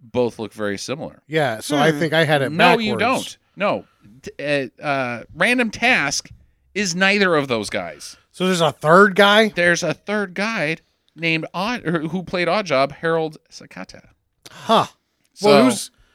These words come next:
Speaker 2: Random Task then?
Speaker 1: Uh,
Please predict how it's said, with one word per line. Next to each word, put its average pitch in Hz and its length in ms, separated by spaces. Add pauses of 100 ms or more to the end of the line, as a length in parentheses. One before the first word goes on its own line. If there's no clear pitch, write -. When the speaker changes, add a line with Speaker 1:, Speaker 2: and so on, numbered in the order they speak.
(560)
Speaker 2:
Random 208 340
Task 90 360
then? 76 220 (440)
Speaker 1:
Uh, 139 580